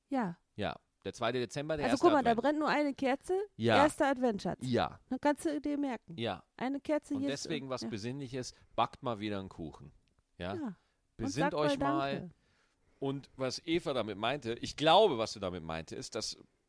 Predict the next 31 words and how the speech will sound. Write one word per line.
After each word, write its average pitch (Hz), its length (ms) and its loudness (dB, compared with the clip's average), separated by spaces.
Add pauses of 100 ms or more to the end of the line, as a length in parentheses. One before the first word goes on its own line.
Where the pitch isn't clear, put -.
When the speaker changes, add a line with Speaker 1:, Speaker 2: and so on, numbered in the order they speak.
(680)
Speaker 2:
man 113 200 -2
Kuchen 156 400 -4
backen 107 420 -2 (100)
nicht 127 240 -8
hektisch - 400 -8
machen 82 220 -8
sollte, 71 340 -12
sondern 90 240 -10
mit 90 140 -12
Muße 135 640 -6 (440)
und - 180 -14
mit 101 180 -10
Zeit 110 580 -6
und 98 140 -10
dass 98 200 -6
man, 92 340 -6 (140)
äh, 78 640 -8 (180)
da 90 180 -2
auch 90 220 -8
einfach 92 320 -8
mal 85 160 -8
wieder 85 240 -6
reflektieren 117 640 -10
kann 101 360 -8 (600)
und, 85 640 -6 (160)
äh, 60 220 -10
so 90 340 -12
auch 92 220 -14
ein 90 100 -14
bisschen 110 640 -8 (300)
meditativ 113 1400 -6